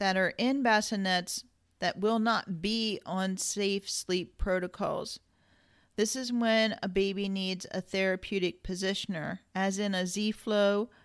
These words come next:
for their head to keep their head positioned midline. This is not considered a safe sleep protocol,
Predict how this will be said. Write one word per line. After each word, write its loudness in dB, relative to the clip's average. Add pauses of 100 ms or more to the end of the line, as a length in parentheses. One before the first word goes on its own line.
(180)
for 0
their 2
head 2
to -6
keep -4
their -2
head -4
positioned -2
midline. -4 (840)
This 2
is 2
not 2
considered 2 (420)
a -2
safe 2
sleep -4
protocol, 0